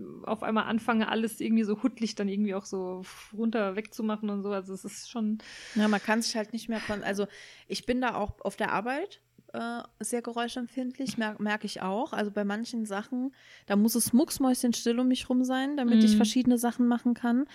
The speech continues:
Speaker 2: Wenn dann irgendein Geräusch ist, was mich aus dem Konzept bringt, ist komplett vorbei. Ähm,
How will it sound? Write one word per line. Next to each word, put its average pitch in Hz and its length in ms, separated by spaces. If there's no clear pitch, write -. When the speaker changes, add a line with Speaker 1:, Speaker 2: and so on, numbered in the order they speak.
Speaker 2:
Wenn 214 200
dann 269 240
irgendein 262 420
Geräusch 220 360
ist, 247 120
was 226 160
mich 220 140
aus 202 100
dem 202 100
Konzept 208 360
bringt, 220 200
ist - 140
komplett 202 320
vorbei. 208 560
Ähm, 208 540